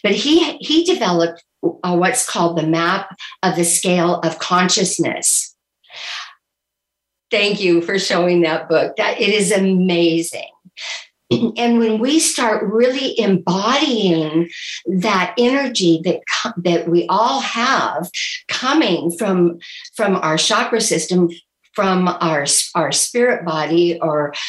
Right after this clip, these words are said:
you know, whatever you want to call that body, 'cause it's the spirit body, the soul, all of that is in the other dimension. So on that map of consciousness,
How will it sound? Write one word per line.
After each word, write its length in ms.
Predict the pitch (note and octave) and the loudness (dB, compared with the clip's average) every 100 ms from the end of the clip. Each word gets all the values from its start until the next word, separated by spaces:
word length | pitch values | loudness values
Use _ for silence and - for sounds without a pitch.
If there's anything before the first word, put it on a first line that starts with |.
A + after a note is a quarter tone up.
| - - | -12 -4
you 160 | F3 E3+ | 0 0
know, 60 | |
whatever 360 | F#3+ F#3+ F3 E3+ | 0 0 0 2
you 200 | E3+ D#3+ | 2 2
want 160 | D3+ D3 | -2 -6
to 100 | D3+ | -6
call 540 | F#3+ F#3 F3 D#3+ - - | -2 2 2 2 -2 -4
that 380 | F3 D3 - | 0 0 -2
body, 500 | F3 C#3 B2+ D#3+ F3+ F3+ | -2 0 2 2 2 2
'cause 180 | E3 D#3 | 0 0
it's 300 | C#3+ - - - | -2 -6 -10 -6
the 140 | D3 | -4
spirit 420 | C#3+ - B3 G3 | -2 2 2 2
body, 300 | G3+ G3 G3 | -2 0 0
the 140 | D#3+ B2+ | 0 -2
soul, 760 | - A3+ G#3+ G3+ G3+ G3 G3 - - - - - | 0 2 2 2 0 -2 -6 -10 -12 -12 -14 -2
all 220 | F#3+ G3+ | 0 2
of 80 | F#3+ | 0
that 300 | F#3 E3 E3 | 2 2 2
is 160 | F#3 F3 | 0 2
in 120 | F3 | 2
the 140 | E3 | 2
other 220 | E3 D#3 | 0 -2
dimension. 680 | D3+ D3+ D3 E3 - A2+ A#2 _ - - - | -2 0 2 2 2 0 -4 _ -20 -14 -12
So 400 | - A#3 G#3+ - - _ _ _ _ _ - | -4 0 0 0 -8 _ _ _ _ _ -4
on 240 | G#3+ C4 | 0 2
that 260 | D#4+ C#4 A#3 | 2 2 0
map 280 | A3+ A3 A3 | 0 0 -2
of 180 | F3 | -4
consciousness, 1080 | - B3+ D#4+ F4+ C#4 - D#3 A#2+ D3+ - - | -4 0 0 0 -2 -2 -2 -2 0 0 -2